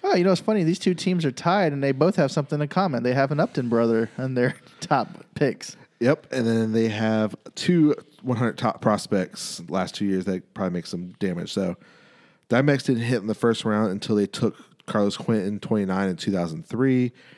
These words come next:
Speaker 2: They didn't find success after trading in the White Sox. The most lopsided traded. Speaking of lopsided traded, the decision to flip Max Scherzer in a three-game, three-team trade to Detroit and the Yankees brought back Ian Kinney and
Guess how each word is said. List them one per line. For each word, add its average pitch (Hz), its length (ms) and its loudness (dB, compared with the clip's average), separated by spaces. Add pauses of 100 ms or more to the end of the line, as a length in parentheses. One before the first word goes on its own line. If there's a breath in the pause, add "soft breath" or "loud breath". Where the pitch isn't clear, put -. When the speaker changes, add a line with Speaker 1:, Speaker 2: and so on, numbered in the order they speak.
(220 soft breath)
Speaker 2:
They 104 60 -2
didn't 107 220 2
find 107 160 0
success 107 480 -2
after 107 180 -2
trading 107 400 0 (220)
in 95 280 -6
the 92 100 -4
White 107 240 -2
Sox. - 800 -6 (500 soft breath)
The - 60 -8
most 110 220 2
lopsided 101 380 0
traded. 131 400 4
Speaking 151 260 2
of 113 80 2
lopsided 110 400 2
traded, 123 460 2
the 104 160 -2 (180)
decision 135 540 0
to 98 80 0
flip - 300 0
Max 113 280 -2
Scherzer 120 380 2
in 95 60 2
a 92 80 0
three-game, 113 480 0 (680 loud breath)
three-team 147 420 2
trade 123 300 2
to 110 80 -2
Detroit 107 600 0
and 98 260 -2
the 98 60 0
Yankees 107 460 -2
brought 90 280 -2
back 98 320 0 (580 loud breath)
Ian 139 260 0
Kinney 127 360 2
and 98 120 -2